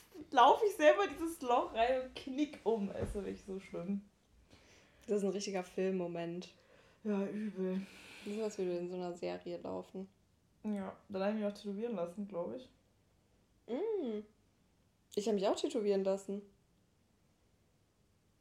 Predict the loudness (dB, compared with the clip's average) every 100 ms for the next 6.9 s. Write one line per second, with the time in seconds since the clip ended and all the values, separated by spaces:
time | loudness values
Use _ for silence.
0 | _ -6 -6 -6 -4 -2 -2 -4 -4 -4
1 | -8 -16 _ _ _ _ _ _ -20 _
2 | -20 -18 -8 -6 -6 -8 -10 -4 0 0
3 | -4 -10 -8 -6 -4 -4 -4 -2 -4 -8
4 | -4 -2 -2 -6 -8 -8 -8 -12 -12 -14
5 | -10 -10 -10 -10 -8 -8 -8 -8 -8 -10
6 | -14 -20 _ _ -10 -6 -4 -4 -4